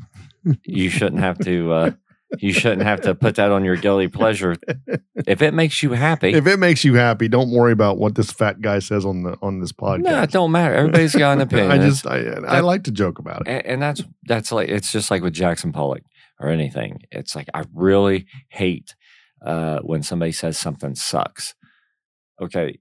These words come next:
Speaker 2: I don't like it. That's what,
Speaker 1: Right.
Speaker 2: that's a term we should be using. I'm guilty of it too. I say
Speaker 1: Yeah.
Speaker 2: things suck. I'm not a big fan of a lot of black
Speaker 1: Yeah.
Speaker 2: metal. Um, but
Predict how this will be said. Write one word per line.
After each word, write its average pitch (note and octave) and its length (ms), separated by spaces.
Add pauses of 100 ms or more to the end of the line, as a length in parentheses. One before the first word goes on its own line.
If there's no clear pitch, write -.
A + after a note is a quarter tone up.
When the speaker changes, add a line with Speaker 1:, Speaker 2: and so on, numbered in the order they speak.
(140)
Speaker 2:
I A2 160
don't F#2+ 200
like F2+ 360
it. - 120 (220)
That's A#2+ 240
what, G#2 160
Speaker 1:
Right. F2 120
Speaker 2:
that's B2 220
a A#2 60
term G#2 260
we G2 120
should F2 140
be F2+ 80
using. F2+ 300
I'm E3 200
guilty F2+ 280
of D2+ 140
it - 80
too. D#2+ 260
I F2 100
say F2 200
Speaker 1:
Yeah. D#2 60
Speaker 2:
things D#2+ 280
suck. D#2+ 300
I'm E2+ 140
not E2+ 140
a D2+ 40
big D#2 200 (140)
fan D#2 260
of C#2 180
a C2+ 80
lot C#2+ 220
of C2 60
black D2+ 220
Speaker 1:
Yeah. G#2 80
Speaker 2:
metal. C#2 300 (360)
Um, D#2 360 (1000)
but F2 380